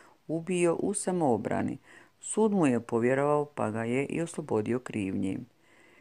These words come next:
Veljko Brat, Marko Sliško, ubijen je ispred svoga hotela u Zagrebu u siječnju dvije tisuće treće godine. Ubojica mu je ispalio nekoliko hitaca u leđa čim je izašao iz auta.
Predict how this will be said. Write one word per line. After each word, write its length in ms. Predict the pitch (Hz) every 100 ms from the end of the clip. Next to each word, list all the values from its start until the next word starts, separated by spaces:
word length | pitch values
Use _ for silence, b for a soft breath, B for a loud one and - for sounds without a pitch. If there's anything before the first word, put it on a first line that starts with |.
| b _
Veljko 420 | 135 135 123 -
Brat, 440 | 135 147 135 - -
Marko 480 | 110 113 117 117 127
Sliško, 520 | - 131 123 - 147
ubijen 480 | 120 113 123 123 120
je 80 | 120
ispred 440 | - 139 156 147
svoga 320 | - 120 107
hotela 520 | 104 107 - 117 127 131
u 120 | 113
Zagrebu 560 | 113 107 107 127 123
u 180 | - 127
siječnju 540 | 127 - 123 120 - 127
dvije 260 | 120 123
tisuće 460 | 120 117 - - 127
treće 380 | - 117 - 113
godine. 500 | 117 104 104 107 113 B B B _
Ubojica 500 | 180 151 117 110 113
mu 160 | 113 127
je 140 | 143
ispalio 520 | 143 - 117 107 104
nekoliko 440 | 110 120 120 - 107
hitaca 520 | - 135 139 135 123
u 60 | 107
leđa 340 | 110 117 127
čim 300 | - 135 131
je 120 | 127
izašao 560 | 101 101 - 120 117 117
iz 200 | 131 131
auta. 540 | 120 92 92 - -